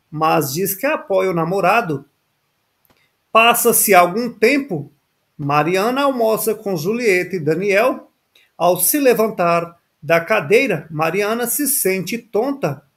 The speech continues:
Lívia faz vídeos dando dica de estilos. Alex volta do intercâmbio e comemora com Lívia. Ele conta tudo o que viveu no exterior.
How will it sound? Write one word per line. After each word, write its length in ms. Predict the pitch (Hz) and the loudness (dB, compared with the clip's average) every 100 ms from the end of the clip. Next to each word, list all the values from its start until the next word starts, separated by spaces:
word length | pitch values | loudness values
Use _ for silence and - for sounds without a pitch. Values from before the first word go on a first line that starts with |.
| _ _ _ _ _ - | _ _ _ _ _ -6
Lívia 600 | 151 175 202 202 180 196 | -4 -2 -2 -2 0 0
faz 340 | - 220 180 | 2 2 2
vídeos 560 | 156 226 277 226 185 127 | -2 -2 -2 -2 -4 -2
dando 320 | 170 175 185 | 0 0 -4
dica 400 | 151 240 269 180 | -6 -8 -6 -8
de 160 | 139 196 | -2 -2
estilos. 880 | 202 - - 262 277 165 - - _ _ _ _ _ _ - | -2 -6 -4 -4 -2 -4 -6 -10 _ _ _ _ _ _ -4
Alex 600 | 160 156 160 175 196 180 | 0 2 2 0 -2 -4
volta 440 | 190 247 262 233 | 0 0 0 -2
do 80 | 175 | -2
intercâmbio 920 | 175 170 202 170 175 196 247 208 139 - _ - | -4 -2 -2 -4 -6 -4 -4 -4 -8 -12 _ -12
e 80 | 277 | -10
comemora 640 | 269 294 339 302 202 196 | -6 -4 -2 0 0 0
com 300 | 196 233 220 | -2 -2 -2
Lívia. 500 | 185 269 190 151 127 _ _ _ _ _ _ - | 0 -2 0 -2 -4 _ _ _ _ _ _ -2
Ele 220 | 170 196 | -2 -2
conta 340 | - 240 240 | -4 -4 0
tudo 380 | 262 - 302 285 | 0 0 -2 -2
o 40 | 269 | -2
que 140 | 226 | -2
viveu 440 | 196 226 165 185 | 0 0 2 2
no 120 | 185 220 | 0 -2
exterior. 840 | 226 - 170 160 196 214 247 - | -2 -2 -2 0 2 4 2 -2